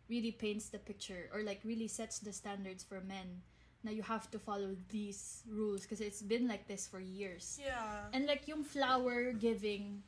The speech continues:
Speaker 1: whatever giving on Valentine's Day, it kinda shows na, it kinda shows the perception of society na women are given a lot of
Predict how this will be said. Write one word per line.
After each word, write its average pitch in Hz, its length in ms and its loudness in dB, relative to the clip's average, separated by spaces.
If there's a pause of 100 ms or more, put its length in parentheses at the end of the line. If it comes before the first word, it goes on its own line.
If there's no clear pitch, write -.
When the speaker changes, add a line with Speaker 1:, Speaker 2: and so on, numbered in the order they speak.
Speaker 1:
whatever 220 400 -2
giving 202 400 -2
on 190 160 -4
Valentine's 190 560 -4
Day, - 320 -12
it - 80 -8
kinda 269 240 4
shows 220 480 0
na, 180 320 -4 (1600)
it 240 160 -2
kinda 294 280 4
shows 240 520 2
the 214 320 -2
perception 226 760 -2
of - 200 -10
society 202 960 -4 (560)
na 202 360 4 (140)
women 226 680 4 (440)
are 196 360 0 (1200)
given 214 420 2
a 202 60 -4
lot 196 180 -2
of 185 80 -8